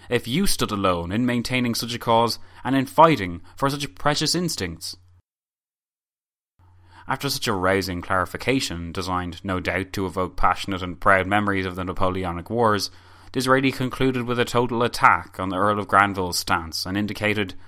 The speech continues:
that in the future he well expected the inner courage and spirit of the nation and its statesmen to shine through in defence of British honour,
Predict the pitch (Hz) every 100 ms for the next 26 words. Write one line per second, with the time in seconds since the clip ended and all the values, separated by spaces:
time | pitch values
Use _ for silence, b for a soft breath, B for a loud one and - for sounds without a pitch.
0 | b b 113 110 98 95 151 165 - 92
1 | 104 113 113 113 - 120 113 110 95 101
2 | 92 87 107 101 95 92 90 - 131 107
3 | 95 95 120 139 101 87 90 82 - 160
4 | 180 - 85 87 b b b 123 - 107
5 | 101 92 - 98 110 113 113 104 - 95
6 | 101 101 85 92 110 117